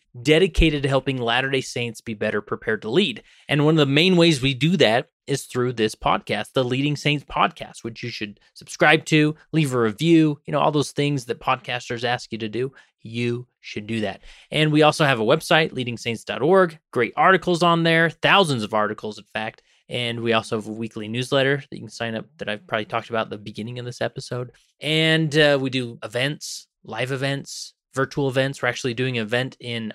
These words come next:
Idaho on the November seventh in Idaho Falls that's gonna be streamed. And we have a handful of people that if you wanna come, we can, we're doing a movie theater, so you can, like, spread out. It's gonna be awesome. So more information to come on that, but that's what Leading Saints is. And you found this episode.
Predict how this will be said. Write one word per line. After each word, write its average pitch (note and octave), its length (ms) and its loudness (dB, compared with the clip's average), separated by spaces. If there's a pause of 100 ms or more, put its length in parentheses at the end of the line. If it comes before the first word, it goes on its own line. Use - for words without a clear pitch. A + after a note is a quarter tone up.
Idaho D#3 520 2
on A2 240 -6
the G#2+ 80 -6
November A2+ 580 -4 (140)
seventh D3 440 -2
in A2+ 140 -10
Idaho B2+ 400 2
Falls - 480 -2
that's - 200 -12
gonna A#2 120 -8
be G#2+ 120 -6
streamed. C3+ 500 -4
And A#2+ 280 -6 (400)
we B2+ 140 -6
have A#2 120 0
a A2 60 -4
handful A2+ 380 -4
of G#2+ 80 -12
people B2 420 -6
that - 240 -8
if A2 160 -16
you A#2 60 -8
wanna A2+ 200 -4
come, C3 400 -4 (240)
we A2 140 -12
can, G#2 260 -10
we're A2+ 80 -4
doing C#3+ 220 4
a - 20 -4
movie C3 300 2
theater, C3 320 2
so - 120 -8
you A2+ 60 -4
can, G#2+ 100 -8
like, G#2 140 -10
spread A2 320 -4
out. G#2+ 240 -8 (280)
It's - 100 -20
gonna - 100 -10
be G2+ 80 -12
awesome. - 320 -14 (260)
So B2 360 4
more C#3 220 0
information C3 400 -2
to - 60 -14
come B2 160 -2
on A#2 120 0
that, B2+ 240 2
but D3 180 2 (340)
that's E3 220 4
what G#3+ 100 6
Leading G#3 260 6
Saints F#3+ 280 0
is. C#3+ 240 2
And A#2+ 140 -2
you D3+ 100 2
found D#3 340 4
this E3 180 0
episode. D3 600 0